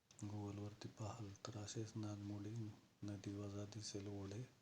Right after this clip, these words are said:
बंधारे देखील दिसतील. हे जे टॅक्स शेव आहेत हे सुद्धा दिसतील. झाडी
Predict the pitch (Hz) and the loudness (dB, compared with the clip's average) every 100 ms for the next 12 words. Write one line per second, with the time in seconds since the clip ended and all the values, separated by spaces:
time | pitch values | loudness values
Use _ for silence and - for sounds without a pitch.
0 | - - - - - - - - - 104 | -18 -14 -12 -14 -16 -20 -20 -4 2 4
1 | 101 104 101 101 110 - 101 101 107 - | 4 4 2 2 0 0 0 2 2 0
2 | - 104 113 - - - - - - - | 0 0 0 -4 -10 -16 -20 -20 -20 -14
3 | - 107 98 104 107 - - - - - | -4 0 2 2 0 -2 -10 -18 -18 -20
4 | - - - - - 104 98 - - 104 | -20 -20 -20 -16 0 2 4 2 4 4
5 | 98 101 104 117 - 101 - 98 95 107 | 2 0 0 -2 -2 -2 0 0 0 0
6 | 101 - 107 110 - - - - - - | -2 -2 -2 -2 -4 -10 -18 -20 -20 -20
7 | - - - - - - - - - - | -20 -20 -20 -20 -20 -20 -20 -20 -20 -20
8 | - - - - - - - - - - | -20 -18 -18 -18 -20 -20 -20 -20 -20 -20
9 | - - - - 101 95 92 101 95 107 | -20 -20 -10 -2 0 2 2 0 0 -2